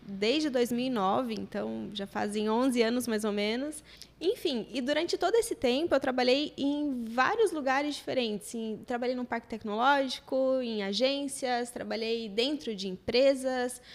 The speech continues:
é, também fui cliente de agências, então acabei atuando em,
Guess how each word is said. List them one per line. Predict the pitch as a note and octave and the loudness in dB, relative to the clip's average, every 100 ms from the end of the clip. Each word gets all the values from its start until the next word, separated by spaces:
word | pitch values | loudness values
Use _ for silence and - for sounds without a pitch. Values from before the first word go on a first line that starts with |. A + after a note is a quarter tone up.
| - - - | -20 -20 -4
é, | A3 G#3+ G#3+ | -2 -2 0
também | C4 B3 C4 | 0 2 2
fui | F4 - D4 | 0 -2 -4
cliente | - C4 A3 C4+ D#4+ - | -2 2 4 4 2 0
de | G#3+ | 0
agências, | F3+ G3 B3+ D4 C4 | 2 2 2 0 -4
então | B3+ C4+ | -2 -2
acabei | B3+ C4 A#3 A#3 B3 | -2 -2 0 0 2
atuando | B3 B3+ B3+ A#3+ B3 B3+ B3 B3 A#3+ A3+ - - | 2 0 0 0 0 2 2 2 0 -2 -8 -8
em, | A#3+ A#3+ A#3+ A#3+ A#3 A#3 G#3+ | -2 0 0 0 -2 -2 -6